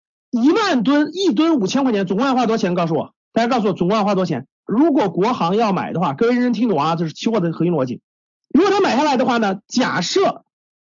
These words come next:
一七年八月份的时候，他把它兑现了，如果市场价涨到六千块钱了，他是不是就省钱了？各位，他是不是就省钱了？如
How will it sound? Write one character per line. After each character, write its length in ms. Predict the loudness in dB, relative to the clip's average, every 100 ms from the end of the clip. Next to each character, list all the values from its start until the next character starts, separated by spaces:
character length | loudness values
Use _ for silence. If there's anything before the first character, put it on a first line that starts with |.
| _
一 160 | -2
七 160 | 0 2
年 140 | 2
八 160 | 2 2
月 80 | 2
份 120 | 0
的 60 | -2
时 80 |
候， 160 | -2 -4
他 140 | -2
把 80 | -2
它 100 | 0
兑 160 | 0 0
现 220 | 0 0
了， 140 | -4 -10 _
如 180 | -2 2 2 2
果 140 | 0
市 180 | 0 -2
场 180 | 0 0
价 160 | 0
涨 160 | 0 0
到 80 | 0
六 120 | 2
千 160 | 0
块 80 | 0
钱 100 | 0
了， 100 | -2
他 120 | -2
是 100 | -2
不 80 | 0
是 60 | 0
就 80 | 0
省 160 | -2
钱 160 | -2 -2
了？ 80 | 0
各 100 | -2
位， 100 | -2 -10 _ _ _ _ _ _ _
他 100 | 0
是 120 | 2
不 40 | 2
是 60 |
就 20 | 2
省 140 | 0
钱 140 | 0
了？ 160 | -2 -6 _ _ _ _ _ _ _ _ _ _ _
如 140 | -2